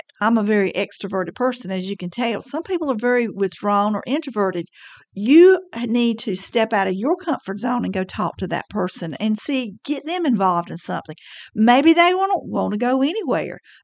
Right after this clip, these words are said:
Maybe they would just like for you just to pick up the phone and call 'em or write 'em a note, send 'em a card.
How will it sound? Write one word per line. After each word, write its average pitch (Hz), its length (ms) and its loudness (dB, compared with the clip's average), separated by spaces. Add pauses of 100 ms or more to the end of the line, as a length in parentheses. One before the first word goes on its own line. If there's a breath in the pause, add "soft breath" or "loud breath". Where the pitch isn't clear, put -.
Maybe 190 480 4
they 247 160 4
would 226 140 -2
just 214 220 -6
like 226 220 2
for - 100 -8
you 233 140 0
just 233 300 -2
to 233 80 -14
pick 262 180 -4
up 254 140 -2
the 247 80 -10
phone 277 260 0
and 285 100 0
call 285 380 0
'em 202 120 -2 (480 loud breath)
or 233 180 6
write 226 260 4
'em 254 140 2
a 269 80 6
note, 269 560 4 (240 soft breath)
send 190 340 0
'em 220 100 2
a 226 60 -2
card. - 540 -2